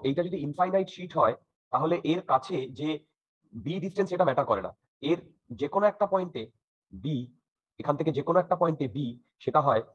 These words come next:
mu naught lambda by two। এটা আমরা করিনি আগে? বলো, infinite শীটের জন্য। hello, বলো, অ্যাম্পিয়ার সার্কুইটাল ল দিয়ে, অ্যাম্পিয়ার সার্কুইটাল ল দিয়ে, বলো।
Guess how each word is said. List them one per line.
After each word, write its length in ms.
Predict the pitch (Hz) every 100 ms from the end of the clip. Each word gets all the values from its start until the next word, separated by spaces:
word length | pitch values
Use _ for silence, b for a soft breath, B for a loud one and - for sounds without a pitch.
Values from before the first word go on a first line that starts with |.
| _ _ -
mu 220 | 101 131
naught 220 | 151 156 143
lambda 340 | 123 120 131 131
by 140 | 113
two। 180 | - 101 _ -
এটা 120 | 143
আমরা 140 | 139 147
করিনি 260 | 139 135 156
আগে? 160 | 160 208 _ _ _ _ _ _ -
বলো, 200 | 104 143 - _ _ _ -
infinite 400 | 117 135 135 147
শীটের 240 | 147 143
জন্য। 200 | 131 151 175 - _ _ _ _ _ -
hello, 140 | 135 135 - _ _ _ _ _ _ _ _ _ _ _ _ _ _ _ _ _ _ _ -
বলো, 180 | 104 143 - _ _ _ _ _ _ _ _ _ _ _ -
অ্যাম্পিয়ার 320 | 123 131 143
সার্কুইটাল 380 | 147 131 147 147
ল 80 | 135 131
দিয়ে, 200 | 127 110 - _ _ _ _ _ _ _ _ _ _ -
অ্যাম্পিয়ার 320 | 120 117 143
সার্কুইটাল 400 | 143 131 143 139
ল 60 | 127 123
দিয়ে, 200 | 123 107 - _ _ _ _ _ _ _ _ _ _ _ _ -
বলো। 220 | 180